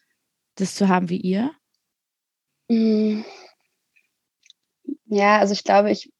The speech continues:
Speaker 2: ich bewege mich da ja schon auch in einer Blase an Menschen, die mir sehr ähnlich sind.
Speaker 1: Mhm.
Speaker 2: Ähm,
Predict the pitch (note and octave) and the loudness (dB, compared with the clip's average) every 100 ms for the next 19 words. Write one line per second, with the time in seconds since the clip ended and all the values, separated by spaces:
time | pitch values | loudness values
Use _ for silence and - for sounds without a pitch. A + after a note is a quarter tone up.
0 | _ - - _ _ - G#3 G#3 G#3 G#3+ | _ -20 -20 _ _ -10 -2 0 0 -2
1 | G3 G3+ - - A3 A3+ G#3 - G3+ G3+ | -2 0 0 0 -2 0 0 -2 -2 -2
2 | G3+ G3 G3 F#3+ G3+ F#3+ G3+ A3 A3+ G#3 | 0 2 2 2 2 2 4 2 2 2
3 | G3+ G3+ A3 G#3+ G#3 G3+ G3 G3 G3 G3 | 0 0 -2 -4 -4 -2 0 0 -2 -6
4 | _ - G3+ G3+ G#3+ B3+ C4 C4+ C4+ C#4 | _ -2 2 4 4 2 0 4 4 4
5 | - - F3+ F3 E3+ F3+ - - G3+ G3 | -2 -18 -14 -14 -14 -16 -20 -8 -2 2
6 | G3 G3 G3 G#3 | 2 4 2 -2